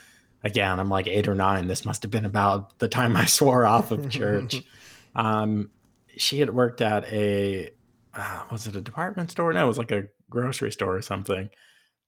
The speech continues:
Speaker 1: Um, she was pretty wealthy. My grandpa had already passed, and, and he was pretty wealthy,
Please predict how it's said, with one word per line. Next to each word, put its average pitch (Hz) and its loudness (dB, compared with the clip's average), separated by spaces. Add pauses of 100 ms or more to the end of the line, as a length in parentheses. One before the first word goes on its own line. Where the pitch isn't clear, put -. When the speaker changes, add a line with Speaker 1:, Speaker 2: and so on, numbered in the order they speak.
Speaker 1:
Um, 104 0
she - -2
was 170 -2
pretty 208 4
wealthy. 120 4
My 110 -4
grandpa 127 -4
had 113 0
already 104 0
passed, 98 -2
and, 98 -6
and 101 -8
he 113 -2
was - -8 (140)
pretty 113 0
wealthy, 101 0